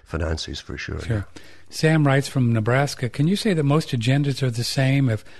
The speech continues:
Speaker 2: Romney was elected, would there be Romney Care? Or would it be the same if, uh,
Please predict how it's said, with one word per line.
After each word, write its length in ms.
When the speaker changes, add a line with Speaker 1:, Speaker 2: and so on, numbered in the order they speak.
Speaker 2:
Romney 360
was 180
elected, 460
would 100
there 140
be 180
Romney 380
Care? 400
Or 80
would 100
it 60
be 100
the 140
same 500
if, 420
uh, 220